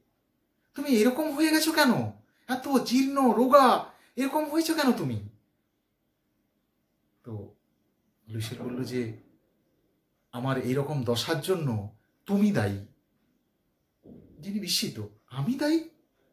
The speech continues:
আমি আবার তোমার কি করলাম?" লুইসেল বলল,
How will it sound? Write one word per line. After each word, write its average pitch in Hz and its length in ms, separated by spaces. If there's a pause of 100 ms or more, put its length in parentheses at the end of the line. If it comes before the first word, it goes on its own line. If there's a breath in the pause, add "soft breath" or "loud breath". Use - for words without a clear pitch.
(440)
আমি 330 220
আবার 320 200
তোমার 269 180
কি 196 120
করলাম?" 110 420 (1900)
লুইসেল 110 280
বলল, 131 300